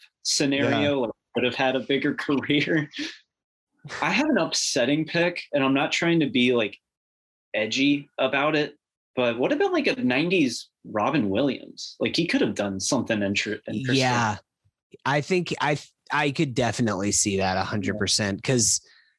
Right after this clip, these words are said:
Speaker 3: Robin Williams definitely has, like, I don't think that he would have taken this role at this point in
Speaker 1: Mm-hmm.
Speaker 3: his career in ninety-five, but, like, I think he definitely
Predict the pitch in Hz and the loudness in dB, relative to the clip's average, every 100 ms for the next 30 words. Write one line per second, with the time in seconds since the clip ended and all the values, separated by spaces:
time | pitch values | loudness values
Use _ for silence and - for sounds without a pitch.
0 | _ _ _ 135 170 233 196 165 180 151 | _ _ _ -2 2 2 2 2 4 2
1 | 131 135 131 165 127 123 117 113 131 120 | 0 0 0 0 2 2 2 2 0 0
2 | 117 - 165 120 - 185 226 208 226 185 | -2 0 0 0 2 2 2 0 -2 0
3 | 160 - 131 131 135 107 - 120 117 143 | -2 0 0 2 0 0 -2 -2 0 2
4 | 143 151 - - 160 156 170 180 165 - | 4 2 0 -2 0 2 2 0 0 -2
5 | 123 127 - 156 135 127 117 110 - 113 | 0 0 2 2 2 2 0 0 -2 -4
6 | 104 117 135 117 107 110 107 98 104 101 | 0 2 2 2 2 0 -2 -2 0 0
7 | 127 127 120 104 104 98 - - - - | 0 0 0 0 0 -2 -10 -20 -20 -16
8 | - 147 196 185 175 127 117 123 120 135 | -4 -2 0 0 0 0 0 0 2 0
9 | 107 113 113 101 95 | 2 2 2 2 -2